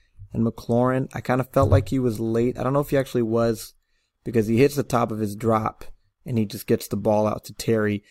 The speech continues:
You only get three yards because the defender is able to crash down immediately. But if you look, by the time he, he hits his drop and he hitches, he gets the ball out. That's what you want him to do. I, I, I'm, I don't know what more to ask for. I mean, if you go to Wright, you probably get more yards up to the catch, but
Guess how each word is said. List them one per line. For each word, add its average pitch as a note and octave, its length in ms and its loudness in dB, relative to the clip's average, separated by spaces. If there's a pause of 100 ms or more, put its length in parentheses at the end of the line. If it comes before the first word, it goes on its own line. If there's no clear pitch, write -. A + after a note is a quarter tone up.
(180)
You A#2+ 120 0
only D3 140 4
get D3+ 200 0
three A#2+ 180 2
yards A2 640 0 (420)
because A2+ 240 2
the A2 60 -2
defender A2+ 360 2
is A2 120 0
able G#2+ 140 2
to A2 80 -4
crash A2 360 -2
down A2 200 -2
immediately. A2 560 -2
But G#2+ 180 -4
if A2+ 60 -12
you A#2 80 0
look, B2+ 220 0 (440)
by B2+ 160 -2
the A#2+ 80 0
time B2+ 280 0
he, G#2+ 80 0 (120)
he A2+ 200 -6
hits C#3 220 2
his C3 160 -2
drop A#2 300 0
and A2 80 -2
he G#2 80 -2
hitches, A2+ 540 2 (840)
he C#3+ 100 -2
gets C3 220 6
the - 80 2
ball C#3 240 4
out. - 240 -8
That's - 140 -10
what A#2 140 -4
you A#2+ 80 2
want A#2+ 140 6
him A2 60 4
to A2 60 -2
do. A2+ 340 4 (760)
I, - 60 0
I, E2 300 -2
I'm, - 220 -4 (360)
I - 40 -2
don't A#2+ 100 2
know A#2+ 100 8
what A#2 120 6
more A#2 180 6
to G#2 80 0
ask G#2+ 260 -2
for. A2+ 220 -2
I A2 60 -2
mean, A2+ 140 2
if A2+ 80 -2
you B2 40 -8
go C#3 120 4
to C3 80 2
Wright, A#2 380 2
you G#2+ 120 -6
probably A2+ 240 2
get A2+ 100 0
more A2+ 140 2
yards A2+ 240 2
up A2 140 -2
to A2+ 60 -2
the G#2+ 100 -2
catch, A2 440 -2
but A2 220 -4